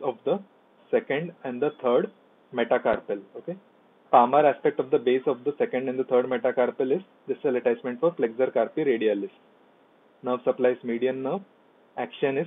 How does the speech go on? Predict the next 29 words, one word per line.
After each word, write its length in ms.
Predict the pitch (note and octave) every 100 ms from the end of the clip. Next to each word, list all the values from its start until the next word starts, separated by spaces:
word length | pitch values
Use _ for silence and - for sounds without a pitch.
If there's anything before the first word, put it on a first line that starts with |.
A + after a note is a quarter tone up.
| -
flexion 440 | B2 A2+ - C#3 C3+
at 160 | B2+
the 100 | C3
wrist 300 | A#2 B2 A#2+
joint, 240 | C3+ D#3+ F#3+ -
as 120 | A#2
well 160 | B2 B2+
as 100 | E3+
it 140 | C#3+ A2+
will 140 | A#2
cause 240 | - C#3 F#3+ _ _ _ _ _ _ _ _ _ _
abduction 640 | A#2+ A2+ A#2+ C#3 - - D3
at 140 | C3
the 100 | C3+
wrist 300 | B2 B2 A#2
joint, 260 | B2+ D3 F#3+ C3
acting 320 | A#2+ C#3+ B2+
along 300 | A2+ C#3+ C#3
with 120 | E3
extensor 480 | A#2 - A#2+ A#2+ C3
carpi 300 | C3 A#2+ C3+
radialis 400 | B2 B2+ C#3 C#3+
longus 380 | A#2+ A2+ D3 F#3+ -
and 220 | A#2+ A#2+
brevis. 320 | G#2+ G2 G2+ - _ _ _ _ _ _ _
Okay. 180 | F3 G#3+ _ _ _ _ _ _ _ _ _ _ _ _ A#2+
Then 260 | A#2 A2+ -
palmaris 480 | A#2+ B2+ C3 C#3+ C3+
longus, 380 | A#2 B2 D#3